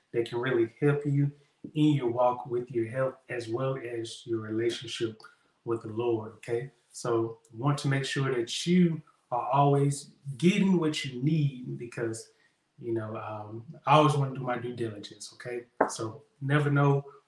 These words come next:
where you're at in life, but if I can do one thing, just wanna add some value to your life, okay? So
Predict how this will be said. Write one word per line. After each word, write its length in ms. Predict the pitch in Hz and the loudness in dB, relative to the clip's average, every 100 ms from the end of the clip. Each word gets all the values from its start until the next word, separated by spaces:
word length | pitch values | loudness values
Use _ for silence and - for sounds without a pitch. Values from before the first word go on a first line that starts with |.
| - | -8
where 180 | 117 139 | 0 0
you're 220 | 131 - | 0 0
at 120 | 135 | 0
in 140 | 139 131 | 0 -2
life, 360 | 131 135 135 - | -2 0 -2 -4
but 140 | 123 120 | -6 -6
if 160 | 110 - | -8 -6
I 100 | 156 | -4
can 220 | 170 156 143 | 0 0 2
do 120 | 143 | 0
one 440 | 131 139 165 160 - | 0 2 2 0 0
thing, 380 | 170 160 143 - _ _ - | 2 4 0 -4 _ _ -16
just 160 | 120 135 | -8 -4
wanna 220 | 117 117 - | -4 -4 -4
add 220 | 143 135 | -2 -2
some 400 | 123 123 117 113 | -4 -4 -6 -4
value 420 | 110 147 147 143 143 | 0 2 2 2 -2
to 140 | - | -4
your 180 | 139 123 | -4 -4
life, 280 | 120 117 - | -6 -6 -10
okay? 340 | - - 139 139 _ _ | -10 -4 -2 -4 _ _
So 280 | - 165 123 | 4 4 4